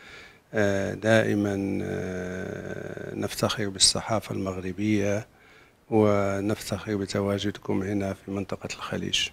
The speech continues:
آه، للإجابة على سؤالكم، أنه، آه، لازم نعطي نبذة بسيطة عن تاريخ إنشاء الجائزة. الجائزة تحمل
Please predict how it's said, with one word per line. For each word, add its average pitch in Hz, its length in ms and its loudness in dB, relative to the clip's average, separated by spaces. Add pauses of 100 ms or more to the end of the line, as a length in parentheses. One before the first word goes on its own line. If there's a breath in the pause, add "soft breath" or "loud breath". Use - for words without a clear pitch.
(1000 soft breath)
آه، 104 400 6
للإجابة 127 640 10
على 117 200 8
سؤالكم، 117 840 6 (100)
أنه، 104 680 6
آه، 50 720 -2 (140)
لازم 104 440 -2
نعطي 101 640 -2 (440)
نبذة 107 360 4
بسيطة 101 560 4
عن 95 220 -2
تاريخ 107 440 2 (100)
إنشاء 104 400 0
الجائزة. 98 840 -2 (140)
الجائزة 104 640 0
تحمل 98 840 -6